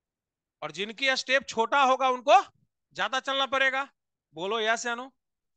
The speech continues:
मेल हो जाएगा कि नहीं हो जाएगा? बोलो। तो ये सारी बातें को करते हुए आप लोग का ये जो चैप्टर है इंटीजर्स का, वो सब लोग बना लेंगे। और मैं रिक्वेस्ट करता हूं कि चाहे आप जो भी बोर्ड का हो,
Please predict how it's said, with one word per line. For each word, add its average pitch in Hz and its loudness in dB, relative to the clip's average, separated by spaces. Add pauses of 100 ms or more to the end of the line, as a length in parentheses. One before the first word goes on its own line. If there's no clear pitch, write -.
(440)
मेल 190 -2
हो 220 -2
जाएगा 233 0
कि 220 -10
नहीं 233 -8
हो 233 -6
जाएगा? 233 -10 (880)
बोलो। 202 0 (960)
तो - -4
ये 349 0
सारी 330 -2
बातें 302 4
को 254 2
करते 240 -2
हुए 233 0 (280)
आप 202 2
लोग 226 -4
का 240 -2
ये 220 0
जो 208 -8
चैप्टर 254 -2
है 226 0 (180)
इंटीजर्स 233 -2
का, 208 4 (280)
वो 208 0
सब 220 -4
लोग 208 -4
बना 180 2
लेंगे। 277 2 (280)
और 240 0
मैं 269 0
रिक्वेस्ट 277 0
करता 302 0
हूं 277 0
कि 262 -10
चाहे 247 -2
आप 240 -2
जो 208 -6
भी 330 -2
बोर्ड 320 0
का 208 -6 (540)
हो, 240 6